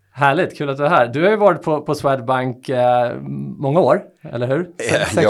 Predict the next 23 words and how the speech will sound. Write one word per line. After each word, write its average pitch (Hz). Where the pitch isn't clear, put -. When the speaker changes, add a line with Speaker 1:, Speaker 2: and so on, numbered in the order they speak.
Speaker 2:
ja, 160
Speaker 1:
år 214
Speaker 2:
ja, 202
Speaker 1:
ungefär. 123
Speaker 2:
sexton 117
år, 117
men 110
jag 120
har 123
inte 127
jobbat 117
med 113
de 113
här 131
frågorna. 85
Det 98
har 101
jag 92
gjort 87
i 87
sju 107
år. 69
Eh, 78